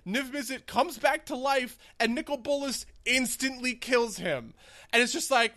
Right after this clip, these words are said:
what the fuck? Uh, I would highly recommend watching those videos. They're great. The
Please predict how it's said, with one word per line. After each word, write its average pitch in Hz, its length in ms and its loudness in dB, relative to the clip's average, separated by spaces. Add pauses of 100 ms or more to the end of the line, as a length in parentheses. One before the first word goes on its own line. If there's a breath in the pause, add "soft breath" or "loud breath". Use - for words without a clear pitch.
what 208 760 0
the 233 300 -4
fuck? - 800 -6 (1200 loud breath)
Uh, 185 420 4
I 208 140 8
would 233 100 6
highly 247 260 8
recommend 220 360 2
watching 202 240 2
those 185 160 -4
videos. 185 260 -2
They're 180 120 -2
great. 160 340 -2
The 190 180 2